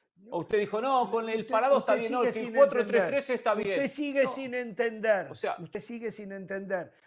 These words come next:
Speaker 2: Usted
Speaker 1: No, yo
Speaker 2: invirtió
Speaker 1: entiendo
Speaker 2: los
Speaker 1: muy bien.
Speaker 2: valores. Eh,
Speaker 1: <laughs>
Speaker 2: puntos y que vaya al frente. No, no, no.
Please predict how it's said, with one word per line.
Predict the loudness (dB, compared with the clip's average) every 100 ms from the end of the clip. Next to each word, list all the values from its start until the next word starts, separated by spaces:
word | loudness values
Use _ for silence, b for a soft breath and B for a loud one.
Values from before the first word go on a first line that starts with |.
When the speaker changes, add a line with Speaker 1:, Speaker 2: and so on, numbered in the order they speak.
| b
Speaker 2:
Usted | -10 -8 -6
Speaker 1:
No, | -4
yo | -4
Speaker 2:
invirtió | -4
Speaker 1:
entiendo | -6 -2 -2 0
Speaker 2:
los | 0
Speaker 1:
muy | 0
bien. | -2
Speaker 2:
valores. | -4 -8 -18 -20 _ _ _ -6
Eh, | -2 -2 -4
Speaker 1:
<laughs> | -8
Speaker 2:
puntos | -4 -4 -6 -8 -8 -10
y | -8
que | -4
vaya | -4 -4
al | -6
frente. | -8 -10 -10 -10
No, | -10 -10
no, | -10
no. | -10 -10 -12